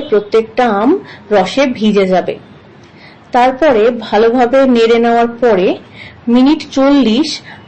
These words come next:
সেটাকে ফুটতে দিতে হবে। দেখতেই পাচ্ছেন অনেকটা ফুটে এসের কারণে কালারটাও পাল্টে গিয়েছে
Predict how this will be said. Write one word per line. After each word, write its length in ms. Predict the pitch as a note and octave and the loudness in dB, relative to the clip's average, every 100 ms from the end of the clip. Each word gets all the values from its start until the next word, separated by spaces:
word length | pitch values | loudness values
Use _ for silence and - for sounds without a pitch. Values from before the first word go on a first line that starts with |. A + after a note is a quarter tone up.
| - | -8
সেটাকে 480 | - G#3 G#3 G3+ D4+ - | -2 0 0 -2 -4 -4
ফুটতে 340 | C#4+ - - | -4 -4 -2
দিতে 240 | A3 G#3+ G#3 | -2 -2 -2
হবে। 260 | G3+ F3+ - - - - - | -2 -2 -6 -8 -18 -16 -2
দেখতেই 340 | A#3 A#3 C#4 C4+ | -2 0 -2 0
পাচ্ছেন 360 | G#3+ G#3 - B3+ | -2 -2 -2 0
অনেকটা 360 | A#3+ G#3 - C4 | 0 -2 -4 -6
ফুটে 360 | - A3 A#3+ A#3 | -4 -6 0 0
এসের 220 | A3+ A#3 | 0 -4
কারণে 420 | A3+ G#3 G3 G3 C4+ D#4+ - | 0 0 0 0 -2 -4 -4
কালারটাও 560 | G#3 G3 G#3+ - C4+ D4 | 0 0 0 0 0 0
পাল্টে 300 | G#3+ F#3+ G#3 | 0 0 -2
গিয়েছে 420 | G#3 G#3 G#3 - | -2 0 0 0